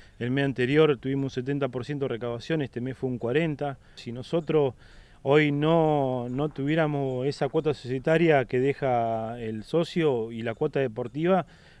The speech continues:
nos vemos obligados, por ejemplo, a, en rugby, a decirle a Peto que por el momento,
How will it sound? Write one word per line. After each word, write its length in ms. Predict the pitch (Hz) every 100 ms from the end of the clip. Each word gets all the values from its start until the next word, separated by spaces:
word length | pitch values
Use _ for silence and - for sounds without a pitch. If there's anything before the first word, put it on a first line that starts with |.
| -
nos 200 | 123 120
vemos 320 | 151 147 131
obligados, 500 | 123 127 151 143 117
por 140 | 113
ejemplo, 600 | 107 147 143 131 120 117
a, 120 | 120
en 120 | 117 123
rugby, 440 | 165 175 180 175
a 80 | 135
decirle 320 | 107 - 135
a 60 | 123
Peto 340 | 143 139 131
que 120 | 120
por 280 | 101 - 120
el 80 | 120
momento, 640 | 127 143 165 175 175 160